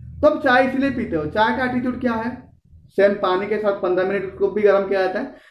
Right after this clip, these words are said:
लेकिन वो क्या करता है, उसका जो कलर है और खुशबू है वो स्पेल-, spread करता है, उसका color में वो water को color में convert कर दिया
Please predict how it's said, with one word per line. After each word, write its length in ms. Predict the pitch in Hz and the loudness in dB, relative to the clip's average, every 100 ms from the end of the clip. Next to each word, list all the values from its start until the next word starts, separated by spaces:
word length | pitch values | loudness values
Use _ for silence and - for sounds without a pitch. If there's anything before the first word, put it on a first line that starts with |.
| - | -4
लेकिन 220 | 269 302 | 4 6
वो 180 | 240 277 | 8 6
क्या 160 | 254 | 2
करता 300 | 208 156 - | -2 -4 -4
है, 100 | 196 | -4
उसका 260 | 196 190 233 | -4 -4 -4
जो 120 | 220 | -6
कलर 400 | - 202 214 214 | 0 4 6 6
है 60 | 175 | 4
और 180 | 180 - | 2 2
खुशबू 340 | 202 233 214 | 0 2 2
है 140 | 160 | 2
वो 140 | 160 190 | 2 2
स्पेल-, 600 | 185 - _ 175 170 135 - - _ _ | 0 -10 _ 4 4 4 -4 -18 _ _
spread 320 | 214 214 170 | 4 4 4
करता 320 | 139 123 120 | -2 -4 -8
है, 180 | 117 - | -12 -12
उसका 240 | 143 139 170 | -12 -4 -2
color 300 | 165 165 165 | 2 4 6
में 200 | 170 165 | 6 6
वो 460 | 160 165 160 - _ - | 6 4 0 -10 _ 0
water 320 | 165 151 156 | 2 2 0
को 120 | 175 | -2
color 220 | 156 151 147 | 0 2 2
में 320 | 151 123 - | 2 -2 -2
convert 340 | 156 151 143 | -2 0 0
कर 100 | 143 | 0
दिया 360 | 127 143 143 | 2 0 -2